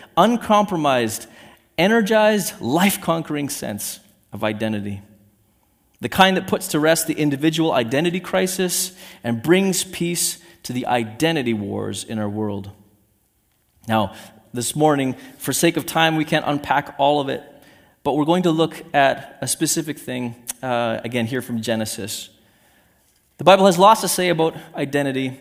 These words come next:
We're gonna take a look at this new name that Abram gets. So Genesis seventeen,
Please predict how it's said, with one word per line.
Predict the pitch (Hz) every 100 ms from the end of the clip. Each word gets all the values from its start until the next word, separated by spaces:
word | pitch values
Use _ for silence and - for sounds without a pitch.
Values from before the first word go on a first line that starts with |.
| -
We're | 139
gonna | 147
take | 139 147
a | 135
look | 127 131
at | 120
this | 117 - - - -
new | 123 131 147 156
name | 147 117 110 113 110 - - - -
that | 123 -
Abram | 131 120 110 104 98 -
gets. | 110 95 - - - _ _ _ _
So | - 135
Genesis | 170 185 -
seventeen, | 175 165 147 156 151 151